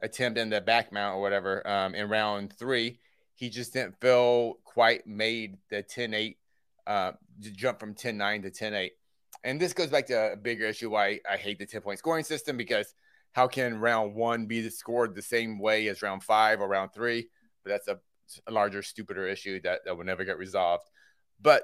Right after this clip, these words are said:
all I'm saying is I think it's justifiable. Uh, I didn't score. I didn't score round, um, five a ten eight. I did score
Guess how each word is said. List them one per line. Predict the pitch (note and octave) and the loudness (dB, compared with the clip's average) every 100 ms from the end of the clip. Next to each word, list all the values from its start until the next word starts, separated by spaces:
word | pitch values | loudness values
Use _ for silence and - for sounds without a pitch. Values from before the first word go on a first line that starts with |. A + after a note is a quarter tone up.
| - - | 0 2
all | D#3+ | 4
I'm | F3 | 4
saying | - E3 D#3 | 2 2 4
is | C3+ A#2+ - - | 2 0 -6 -8
I | A2 | -6
think | - A#2+ | -4 -4
it's | G#2 - | -4 -8
justifiable. | - A2 - G2 - B2 C3+ B2+ C3 C3 B2 _ _ _ _ _ _ - | -2 0 0 -4 6 10 10 8 6 2 2 _ _ _ _ _ _ -2
Uh, | G#2 G#2+ G#2 G2+ | 4 6 8 4
I | F#2+ A2 | 4 0
didn't | A2 C3 | 0 -4
score. | C3 C3+ C3 B2 - - | -2 2 6 4 2 -10
I | |
didn't | G2+ B2+ A#2 | -6 -4 -4
score | - A#2 | 0 0
round, | A2 A2+ A2 G#2+ | 2 0 -2 -2
um, | G2+ G2+ G2 | -2 -2 -2
five | A2 G#2 G#2+ | 2 2 2
a | G2+ | 0
ten | - A2 | -6 -4
eight. | A2 A2 - _ _ - | -2 -2 -6 _ _ -12
I | G2+ | -10
did | G2 B2 | -4 -4
score | - A#2+ A2+ A2 G2+ | 0 2 4 4 2